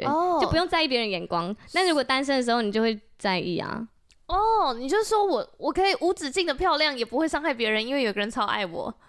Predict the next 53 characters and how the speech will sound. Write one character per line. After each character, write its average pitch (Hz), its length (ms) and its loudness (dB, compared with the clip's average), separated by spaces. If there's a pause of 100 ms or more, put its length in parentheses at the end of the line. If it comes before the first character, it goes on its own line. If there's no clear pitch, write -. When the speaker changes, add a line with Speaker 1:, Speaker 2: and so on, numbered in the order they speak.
Speaker 1:
是 - 180 -8
这 320 80 0
个 311 120 2
意 302 100 2
思 240 160 -8
吗？ 262 500 -2 (460)
Speaker 2:
就 392 160 2
是 392 60 2
我。 359 80 4
Speaker 1:
是 349 80 6
这 226 40 4
个 302 60 6
O 311 160 4
S 277 340 0
吗？ 220 160 -2 (300)
Speaker 2:
啊， 233 340 2
无 247 200 0
止 247 100 -6
境 294 160 -2
的 254 80 2
漂 269 180 0
亮 254 160 2
是 254 120 0
什 226 120 0
么？ 190 240 -2
有 466 160 2
这 508 140 2
个 523 80 4
地 370 60 0
方 427 80 4
吗？ 415 80 4
Speaker 1:
就 - 0 -
是 392 80 2
我 403 80 -4
可 392 40 0
以 427 40 0
超 415 160 2
级 349 160 -6
无 330 80 -4
敌 320 100 -2
漂 339 220 0
亮， 311 180 0
也 220 100 -2
不 247 200 -2
会 294 80 0
用 269 180 -2
担 240 180 -2
心 247 200 -10
别 180 160 -4
人 127 240 -6
的 170 100 -2
眼 - 180 -10
光。 - 320 -10